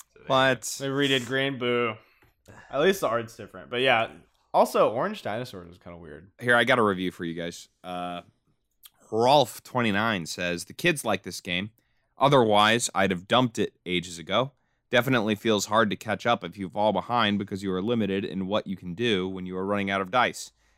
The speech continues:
Speaker 2: At least these games don't last long." The only thing I would disagree with this guy on is I felt, I, I felt awful trying to pin Jeff down at the end with four dice, 'cause I, I was truly worried that I was just going to, uh,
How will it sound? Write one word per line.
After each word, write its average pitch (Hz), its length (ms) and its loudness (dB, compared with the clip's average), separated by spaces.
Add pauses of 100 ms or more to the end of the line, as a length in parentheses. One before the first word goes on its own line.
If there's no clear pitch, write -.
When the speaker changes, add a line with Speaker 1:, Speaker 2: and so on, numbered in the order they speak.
(120)
Speaker 2:
At 92 80 -8
least 107 200 0
these 101 160 -4
games 98 280 -2
don't 90 220 -6
last 90 360 -6
long." 85 240 -4 (600)
The 139 100 4
only 196 180 8
thing 202 140 6
I 170 100 6
would 143 80 4
disagree 131 300 0
with 113 100 4
this 110 120 -2
guy 110 180 0
on 98 260 0
is 87 400 -8 (220)
I 113 140 2
felt, 120 340 2
I, 156 460 0 (640)
I 170 240 -2
felt 151 320 -6
awful 123 400 -8
trying 104 360 -18
to 98 60 -18
pin 101 360 -20
Jeff 92 200 -20 (100)
down 85 360 -18 (160)
at - 140 -20
the 82 180 -12
end 80 340 -16
with 80 180 -18
four 82 280 -6
dice, 78 320 -12
'cause 90 160 -10
I, 90 240 0
I - 20 2
was 104 320 -4
truly 117 380 2
worried 82 480 -6
that 80 200 -16
I 85 140 -10
was 80 160 -12
just 82 220 -18
going 80 320 -16 (100)
to, 73 300 -10
uh, 64 260 -10